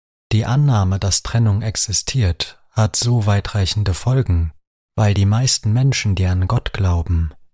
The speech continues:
und das ist die große Mehrheit der Leute auf diesem Planeten, eine Theologie der Trennung für richtig halten.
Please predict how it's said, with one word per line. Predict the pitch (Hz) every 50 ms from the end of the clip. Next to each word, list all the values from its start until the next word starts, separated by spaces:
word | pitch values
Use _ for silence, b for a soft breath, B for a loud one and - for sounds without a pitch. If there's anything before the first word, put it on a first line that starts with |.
| _ _ _ _
und | - 117 98 85 92
das | 82 -
ist | 104 90 - -
die | 90
große | - - 104 107 95 87 - - 85
Mehrheit | 82 87 98 98 80 82 85 -
der | - 85
Leute | 80 90 113 120 - -
auf | 85 -
diesem | - 104 92 87 90 78
Planeten, | - - 87 87 104 117 - - 98 87 82 78 - - - _ _ _ _ _ _ _
eine | 110 107 101 110 107 -
Theologie | - - 127 120 117 110 110 107 98 - 131 151
der | 120 113 104 -
Trennung | - - - 135 135 120 107 98
für | - - 113 107 -
richtig | 139 120 - - - 87 - -
halten. | 87 85 82 78 - - 85 78 71 71 -